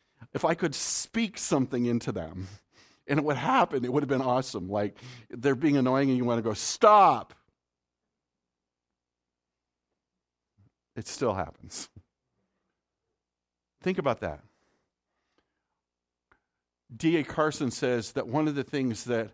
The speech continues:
Genesis shows that's so amazing is that God is a God that communicates and talks. God said, and it was so. He spoke it into existence.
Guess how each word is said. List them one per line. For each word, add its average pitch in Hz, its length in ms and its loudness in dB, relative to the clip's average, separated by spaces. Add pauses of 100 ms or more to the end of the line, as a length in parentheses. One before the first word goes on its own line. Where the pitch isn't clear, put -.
(360)
Genesis 135 500 -2
shows 120 580 -4
that's 120 200 -6
so 143 260 -2
amazing 117 520 -4
is 95 180 -10
that 107 180 -8
God 117 320 -4
is 117 120 -6
a 117 60 -8
God 101 300 -6
that 98 100 -12
communicates 107 640 -8
and 85 160 -14
talks. - 640 -20 (2000)
God 127 260 -4
said, 139 580 -2
and 107 160 -10
it - 80 -10
was 107 140 -10
so. 151 640 -8 (1200)
He 151 140 -10
spoke - 640 -2
it 151 140 -2
into 139 400 -4
existence. 113 840 -10